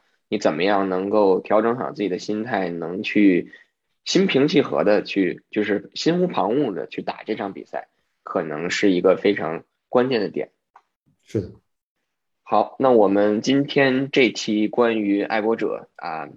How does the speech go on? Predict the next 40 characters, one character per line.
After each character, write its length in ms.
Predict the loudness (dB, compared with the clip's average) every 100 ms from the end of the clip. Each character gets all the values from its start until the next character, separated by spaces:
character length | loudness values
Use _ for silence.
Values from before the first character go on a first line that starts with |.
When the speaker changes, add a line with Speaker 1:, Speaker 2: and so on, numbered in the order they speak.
| _
Speaker 1:
在 420 | 2 4 4 0 -2
客 180 | 0
场 240 | 0 -2 -12 _
二 200 | -6 -4
十 100 | -2
五 160 | -2 0
比 140 | 0
零 240 | -2 -6 -8 _ _ _
零 300 | -2 0 2
封 480 | 2 4 4 0 -6 _
亚 180 | -2 -2
特 80 | 0
兰 80 |
大 120 | 0 0
猎 220 | 0 0
鹰， 240 | 0 -4 -10 _ _ -6
同 220 | -2 0
时 280 | 2 4 4
我 140 | 4
们 200 | 2 0
也 220 | 0 -2
稍， 300 | 0 4 4
稍 220 | 4 2 4
微 220 | 2 2
的 240 | 2 -2
前 320 | -4 -10 -10 -2
瞻 180 | 0
了 180 | 0 -2
一 100 | -6
下 180 | -6 -6
下 240 | -2 -2
一 20 | -2
场 220 | -6 -6
对 160 | -4
阵 220 | -2 -4 -4 _ _ _
泰 140 | -2 -2
坦 160 | -2
的 100 | -4
比 160 | -4 -4
赛。 280 | -4 -6